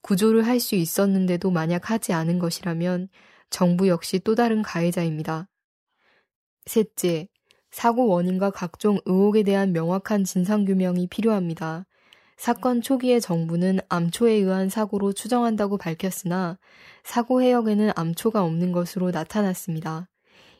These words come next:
일부 전문가들은 급선회에 따른 사고로 보고 있으며 오에서 십 도 정도 꺾으면 되는 구간에서 백십 도가량 뱃머리를 급선회한 이유에 대해서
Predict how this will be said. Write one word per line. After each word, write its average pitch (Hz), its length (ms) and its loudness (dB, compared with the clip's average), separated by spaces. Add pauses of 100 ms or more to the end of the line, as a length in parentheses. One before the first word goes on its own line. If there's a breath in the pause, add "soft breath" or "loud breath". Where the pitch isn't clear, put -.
(100 soft breath)
일부 196 280 2
전문가들은 180 920 0 (300 soft breath)
급선회에 233 560 2
따른 214 360 -2
사고로 220 420 0
보고 170 260 -2
있으며 175 580 -2 (360 loud breath)
오에서 208 360 4
십 233 200 -6
도 269 140 2
정도 247 280 0
꺾으면 208 520 0
되는 170 280 0
구간에서 175 760 -4 (460 soft breath)
백십 190 360 -4
도가량 226 460 4
뱃머리를 196 640 2
급선회한 208 720 0
이유에 175 320 0
대해서 180 500 -2